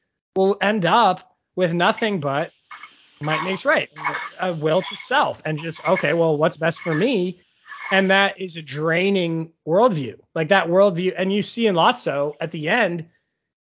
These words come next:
he starts to see his power slipping, and he kind of just loses it. And you see his worldview fully spew out and just saying,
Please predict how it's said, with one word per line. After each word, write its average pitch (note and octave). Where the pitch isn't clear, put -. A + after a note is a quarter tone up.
he G3
starts G3
to D#3+
see G#3+
his F3
power D#3+
slipping, G#3+
and F3
he G3+
kind A3+
of G#3+
just D3+
loses E3+
it. C#3
And G3+
you G#3
see A#3+
his G3+
worldview F#3
fully F#3+
spew F#3
out B2
and E3+
just E3+
saying, F3+